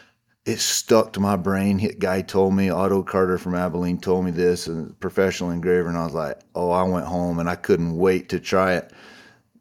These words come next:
That same type of information coming to me today is not the same. It doesn't stick quite as good. And I, there's a bit of frustration of that, where in my early stages of my career, it was easy to remember. I couldn't wait to get home and try it. And,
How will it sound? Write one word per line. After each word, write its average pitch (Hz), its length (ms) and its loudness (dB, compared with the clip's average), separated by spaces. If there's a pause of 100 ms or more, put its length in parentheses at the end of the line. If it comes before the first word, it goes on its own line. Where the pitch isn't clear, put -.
(760)
That 147 260 4
same 170 240 2
type 156 240 4
of 156 60 0
information 131 600 4
coming 123 340 4
to 110 120 0
me 113 180 6
today 98 500 6
is 92 280 -2
not 104 320 2
the 90 100 -4
same. 90 360 0
It 95 120 -4
doesn't 123 400 2
stick - 560 2
quite 87 320 2
as 85 160 -6
good. 76 460 -4
And 110 140 2
I, 113 200 4 (160)
there's 110 220 4
a 104 40 6
bit 131 160 8
of 123 120 4
frustration 135 680 4
of 90 120 0
that, 82 240 0
where 104 300 4 (880)
in 120 140 6
my 117 140 2
early 131 300 8
stages 107 400 4
of 101 40 2
my 104 160 4
career, 104 460 2
it 127 140 6
was 87 300 -6
easy 113 420 0
to 98 180 -2
remember. 92 300 2
I 92 40 0
couldn't 104 480 2
wait 113 360 6
to 95 100 -6
get 98 160 4
home 95 240 0
and 90 100 0
try 101 300 4
it. - 180 -2
And, 92 320 0